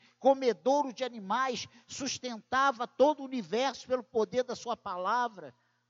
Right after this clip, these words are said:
Ele veio viver, sabe,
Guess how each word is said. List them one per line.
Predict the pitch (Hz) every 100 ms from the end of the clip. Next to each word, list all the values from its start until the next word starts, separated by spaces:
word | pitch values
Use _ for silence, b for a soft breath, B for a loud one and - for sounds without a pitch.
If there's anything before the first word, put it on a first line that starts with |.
| _ _ _ _ _ _ _ _ _ _ _ _ _ B B B B B B B B B _ _ _ _ _ _ _ _ _ _ _ _
Ele | - 233
veio | 262
viver, | 220 226 165 247 254 202 139 _ _ _
sabe, | - 277 202 156 123